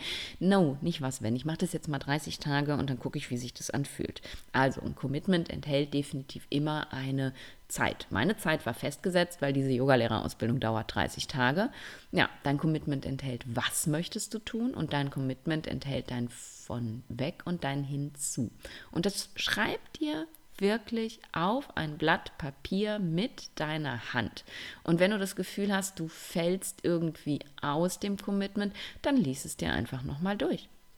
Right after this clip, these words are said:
Kannst es dir einfach nochmal durchlesen und dann weißt du wieder, hey, ich hab mich committed, ich bleib jetzt hier am Ball. Und wenn dir das noch nicht hilft, dann such dir eine Person, vielleicht sogar eine Person, mit der du dich gemeinsam committen kannst.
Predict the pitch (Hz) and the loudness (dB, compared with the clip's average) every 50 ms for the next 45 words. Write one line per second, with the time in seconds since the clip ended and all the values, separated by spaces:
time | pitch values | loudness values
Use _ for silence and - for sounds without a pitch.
0 | - - _ - - - - - - - - - 240 233 240 214 - - - - | -20 -20 _ -20 -20 -20 -20 -20 -20 -12 0 0 0 0 0 -2 0 2 8 10
1 | - 196 214 254 330 - 294 294 294 262 240 233 233 220 208 196 202 202 196 - | 12 12 12 10 8 4 0 0 2 2 2 2 2 2 2 0 0 0 0 0
2 | 196 185 180 185 185 180 190 185 185 185 - - 160 160 - 160 151 147 147 147 | 0 2 4 4 2 4 2 2 2 2 0 -2 -4 -4 -4 -4 -4 -4 2 4
3 | 143 110 127 202 - - - 190 185 185 180 185 214 - 190 - 180 - - 170 | 6 6 6 4 2 -2 -4 -2 0 0 0 0 0 -2 -4 -4 -6 -10 -10 -12
4 | - - - 185 180 180 185 - 175 - - - - - 156 151 - 147 - - | -10 -4 -2 -2 -2 -2 -4 -8 -12 -12 -14 -10 -6 -6 -6 -4 -4 -8 -8 -6
5 | - 160 156 147 147 135 127 - - - - - - - - - - - - - | -6 -4 -4 -4 -2 -2 -4 -4 -4 -8 -14 -20 -20 -20 -20 -20 -20 -18 -18 -18
6 | - - - - - - - - - - 180 170 165 156 143 131 131 - - - | -18 -18 -18 -18 -20 -20 -20 -8 4 8 8 10 10 8 6 4 2 -2 -8 -12
7 | - - _ - - _ _ _ _ - - _ _ - 165 156 156 156 139 147 | -16 -20 _ -20 -20 _ _ _ _ -20 -20 _ _ 2 4 4 4 4 2 0
8 | 185 196 - 277 320 339 359 320 - - 240 214 220 233 311 - - - - - | -2 2 2 0 0 2 -2 -4 -2 -2 0 0 0 -2 -4 -6 -12 -18 -18 -20
9 | - - - - - - 180 170 170 160 170 165 - - - 175 - - 147 147 | -20 -20 -20 -20 -2 2 6 6 6 6 4 -2 -4 -4 -2 0 0 2 0 0
10 | 143 - - 156 151 143 147 151 151 135 139 139 151 180 214 254 359 392 - - | -2 -4 -4 -2 -2 -2 -2 -2 0 0 2 2 2 2 0 -2 -4 -8 -14 -20
11 | - - _ - - - - - - - - - - - - - - - - 180 | -20 -20 _ -20 -20 -20 -20 -20 -20 -20 -20 -20 -20 -20 -20 -20 -16 0 4 6
12 | 180 165 170 - - 539 539 - - - 247 214 185 170 165 165 - 180 165 175 | 8 10 10 8 8 4 -2 -4 -6 -2 0 2 2 2 2 0 0 -2 0 2
13 | 170 165 160 160 - 165 165 160 165 156 - 156 - - 160 151 151 156 156 165 | 2 0 0 0 2 0 2 2 2 0 0 -4 -2 -2 -2 0 0 0 2 2
14 | 202 294 381 311 190 160 156 - - 156 143 - - - - - - - 151 - | 2 2 4 4 4 2 2 -2 -4 -2 -2 -2 -4 -4 -8 -8 -6 -6 -6 -6
15 | - - - - - | -6 -8 -10 -14 -16